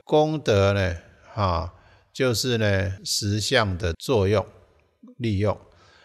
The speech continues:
那么所有的修行呢，就是为了契合于实相；所有的宗就是为了要契合实相。所以以其四章不占离体，一切诸法无理不成。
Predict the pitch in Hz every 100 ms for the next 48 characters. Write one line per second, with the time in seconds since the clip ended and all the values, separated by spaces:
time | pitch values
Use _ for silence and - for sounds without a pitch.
0 | _ _ _ 151 143 139 240 156 165 131
1 | 123 - 147 139 120 110 87 85 80 78
2 | - - 107 113 104 98 87 - - 104
3 | 85 87 85 85 - 90 - 107 - -
4 | _ - 110 92 90 - 110 107 107 104
5 | 95 107 101 107 98 90 95 98 87 -
6 | 85 78 - 92 - 101 - - - -
7 | _ - 120 104 98 107 101 - 107 104
8 | - 135 107 120 113 110 104 92 117 101
9 | 90 90 - - - _ _ - _ -
10 | 110 147 135 110 131 113 107 92 92 107
11 | 101 95 92 - 87